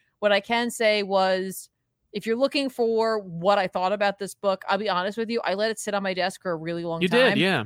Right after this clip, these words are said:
Speaker 1: because I wasn't ready.
Speaker 2: Mm-hmm.
Speaker 1: Like, when I tweeted, "I'm not ready," I meant it, guys. It
Speaker 2: Yeah.
Speaker 1: wasn't just a, like, you know, ha ha, hype, like, you know, tweet or whatever.
Speaker 2: Yeah.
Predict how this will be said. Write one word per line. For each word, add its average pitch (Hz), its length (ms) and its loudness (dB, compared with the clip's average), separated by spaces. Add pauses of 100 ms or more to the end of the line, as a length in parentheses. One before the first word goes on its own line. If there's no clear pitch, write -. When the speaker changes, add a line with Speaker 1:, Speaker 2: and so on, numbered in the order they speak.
(120)
Speaker 1:
because 202 260 -2
I 196 60 0
wasn't 180 320 -4
ready. 160 240 -8 (160)
Speaker 2:
Mm-hmm. 170 200 -4
Speaker 1:
Like, 196 160 2
when 240 120 4
I 285 100 4
tweeted, 254 400 0
"I'm 208 80 0
not 202 220 -6
ready," 190 400 -6 (640)
I 269 60 2
meant 302 300 0
it, 135 160 -2
guys. 165 400 2
It 233 40 0
Speaker 2:
Yeah. 254 60 4
Speaker 1:
wasn't 311 220 2
just 311 180 -6
a, 277 80 0
like, 233 320 -2
you 233 60 -6
know, 196 320 -2
ha 214 160 -2
ha, 214 280 0
hype, 214 280 -6 (280)
like, 180 220 -8
you 185 60 -12
know, 165 160 -10
tweet 180 320 -12
or 170 80 -8
whatever. 165 260 -2
Speaker 2:
Yeah. 151 220 2